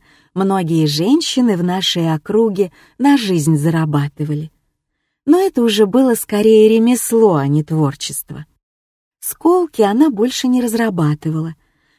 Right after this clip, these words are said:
Плела на заказ мерное кружево, на платье и шали не замахивалась.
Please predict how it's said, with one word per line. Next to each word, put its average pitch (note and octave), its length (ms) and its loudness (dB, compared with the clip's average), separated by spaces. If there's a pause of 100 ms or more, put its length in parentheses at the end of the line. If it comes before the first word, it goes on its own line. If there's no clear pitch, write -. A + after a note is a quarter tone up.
(120)
Плела G#3+ 380 4
на G3+ 140 -2
заказ G3+ 560 0
мерное A3 600 0
кружево, F#3+ 640 -2 (340)
на F#4 180 2
платье B3 600 0
и F3+ 40 0
шали A#3+ 520 0 (840)
не D4+ 220 8
замахивалась. F3+ 1080 -2